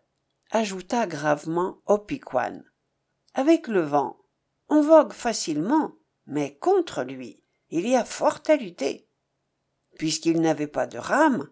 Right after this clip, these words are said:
tout effort était inutile de la part de ces hommes sur le grand canot. « Mais que leur importait ? » s'écria Nam Bok d'un air courroucé. «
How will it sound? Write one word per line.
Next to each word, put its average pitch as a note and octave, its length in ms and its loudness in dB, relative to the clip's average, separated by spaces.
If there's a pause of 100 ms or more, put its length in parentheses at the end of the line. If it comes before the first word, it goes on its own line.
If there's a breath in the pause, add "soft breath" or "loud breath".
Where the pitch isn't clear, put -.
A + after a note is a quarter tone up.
(480)
tout E3+ 240 -6
effort E3+ 340 2
était D#3 400 -8
inutile C4+ 600 -2
de C#4 80 2
la G#3+ 180 2
part F#3 280 -2
de F3 100 -2
ces F#3 320 -2
hommes F#3 240 2
sur F#3 160 -6
le F#3+ 120 -2
grand F#3 260 -4
canot. « G3 500 -2 (1400)
Mais - 60 -4
que A#4+ 400 8
leur E4 160 4
importait ? » D#4 1120 4 (280 soft breath)
s'écria G#3 600 -4
Nam D3+ 400 -4
Bok B3 460 0
d'un E3 260 -4
air A3+ 280 -6
courroucé. « D#3+ 760 -6